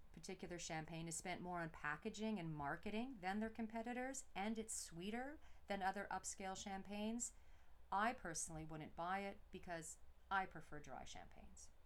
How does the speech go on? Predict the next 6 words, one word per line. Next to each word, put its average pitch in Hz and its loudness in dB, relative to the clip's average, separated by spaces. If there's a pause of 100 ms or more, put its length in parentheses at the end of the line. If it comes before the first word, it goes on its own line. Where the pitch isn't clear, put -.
(1040)
So 285 6 (120)
I'd 269 6
buy 208 6
its 196 0 (640)
other 156 8
half, - -8